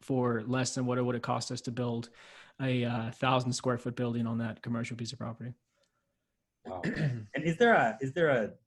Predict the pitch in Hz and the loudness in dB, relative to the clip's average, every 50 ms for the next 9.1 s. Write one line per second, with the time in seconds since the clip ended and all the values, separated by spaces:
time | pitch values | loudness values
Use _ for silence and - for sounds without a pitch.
0 | _ - 101 90 87 92 110 147 165 190 208 214 214 - 151 143 151 156 156 147 | _ -14 -12 -10 -8 -8 -6 -6 -6 -4 -4 -6 -6 -6 -6 -4 -4 -2 -2 -4
1 | 156 175 208 233 226 - - _ _ _ _ _ _ _ _ _ _ - - - | -4 -4 -6 -6 -8 -12 -18 _ _ _ _ _ _ _ _ _ _ -18 -14 0
2 | - 151 143 151 160 160 190 170 - 165 147 151 143 127 - - 135 123 123 123 | 2 6 8 8 8 8 8 8 8 8 6 6 6 4 4 2 2 2 4 4
3 | 135 143 139 131 127 113 120 117 120 120 127 - - 131 120 123 120 113 117 117 | 4 4 4 4 4 2 2 2 0 0 0 0 -2 -2 0 0 0 0 0 -2
4 | 117 - 117 123 120 - - _ _ _ _ _ _ _ _ _ _ _ _ _ | -2 -2 -2 -2 -2 -4 -8 _ _ _ _ _ _ _ _ _ _ _ _ _
5 | _ _ - 95 - - - 104 - - _ _ _ - - 123 120 117 - 147 | _ _ -10 -10 -10 -10 -12 -14 -14 -16 _ _ _ -4 -2 0 0 2 2 0
6 | 143 143 139 131 127 120 117 120 120 117 117 110 - - 120 117 117 110 104 101 | 0 0 -2 0 2 4 4 4 4 2 -2 -6 -4 0 2 2 2 2 0 0
7 | 98 101 98 92 - 110 110 110 107 110 110 107 104 - - - 98 107 117 139 | -2 -4 -6 -6 -4 -4 -4 -2 0 0 0 -2 -2 -4 -4 -4 -2 0 0 0
8 | 165 185 170 139 104 104 101 101 95 92 95 104 95 101 107 147 156 180 170 156 | 0 0 -2 -2 -4 -4 -4 -4 -4 -4 -4 -4 -4 2 4 8 8 8 8 8
9 | 139 110 | 6 2